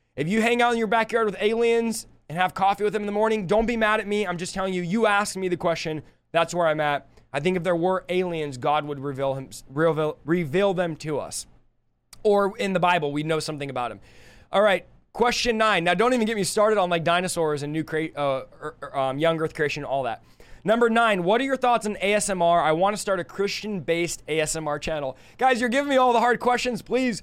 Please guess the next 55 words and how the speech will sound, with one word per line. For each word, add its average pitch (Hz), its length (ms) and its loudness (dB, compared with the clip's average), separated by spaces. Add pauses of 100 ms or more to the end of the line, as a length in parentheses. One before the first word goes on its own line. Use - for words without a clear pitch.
(340)
um, 190 240 2
let 240 120 4
me 294 80 2
give 285 160 2
you 285 80 2
guys 240 400 2
what 202 260 0
A 180 140 4
S 180 140 0
M 170 120 0
R 151 160 2
is. 123 120 -4
Some 175 120 -4
of 175 40 -2
you 165 60 -2
are - 20 -2
like, 151 120 0
"What 202 160 2
is 175 100 -2
that?" 180 320 2 (460)
J-, 269 180 -2
in 277 80 4
a 269 40 4
nutshell, 180 720 2 (320)
it's 170 160 0
when 220 200 2
you 202 120 -2
crank 214 280 0
your 202 120 2
gain 190 260 2
up 196 80 -2
on 190 100 0
your 175 120 -2
mic 170 360 0
really 175 320 0
high 165 440 2 (280)
and 147 180 -2
then 160 160 0
you 160 80 -6
talk. 165 440 0
I'm 160 80 -2
not 202 160 2
gonna 277 160 2
do 262 180 2
it 220 140 0
'cause 165 160 -8
it's 143 140 -8
weird. 190 580 0 (500)
And 165 180 0
you 170 60 -2
talk 175 400 0
really 175 540 0
low 151 840 0
or 175 240 0
loud 147 540 2